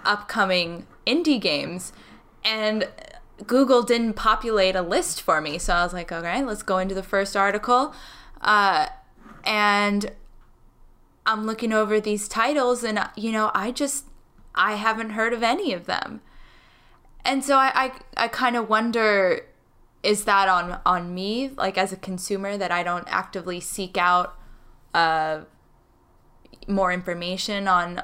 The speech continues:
on indie games that are causing a buzz, or, or am I,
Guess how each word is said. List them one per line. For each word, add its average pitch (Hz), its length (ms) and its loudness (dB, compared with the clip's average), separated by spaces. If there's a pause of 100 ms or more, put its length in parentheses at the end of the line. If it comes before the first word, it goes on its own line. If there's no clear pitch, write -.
on 180 220 0
indie 196 360 -6
games 196 340 -4
that 196 160 -4
are 190 80 -2
causing 196 460 0
a 202 80 -4
buzz, 214 480 -4
or, 170 300 0 (380)
or 185 200 4
am 185 140 2
I, 170 260 2